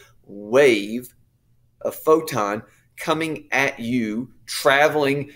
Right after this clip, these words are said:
striking, reflecting. It's a wave of energy.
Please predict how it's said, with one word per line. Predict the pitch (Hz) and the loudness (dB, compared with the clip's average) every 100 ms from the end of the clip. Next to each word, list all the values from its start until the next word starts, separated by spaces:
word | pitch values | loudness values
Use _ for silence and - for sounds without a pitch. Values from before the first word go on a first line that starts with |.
| - | -12
striking, | - - - - 123 147 156 156 143 | -8 -8 -4 2 2 2 -2 -6 -4
reflecting. | 123 120 - 139 143 - 143 143 139 - _ _ _ _ _ _ _ - | -6 -6 -2 0 0 -4 -6 -6 -10 -16 _ _ _ _ _ _ _ -10
It's | - 139 | -2 -2
a | |
wave | 127 117 127 151 156 143 131 - | -2 -2 2 4 4 2 0 0
of | 123 117 - | 0 0 -2
energy. | 139 143 123 98 95 | 0 0 -2 -6 -14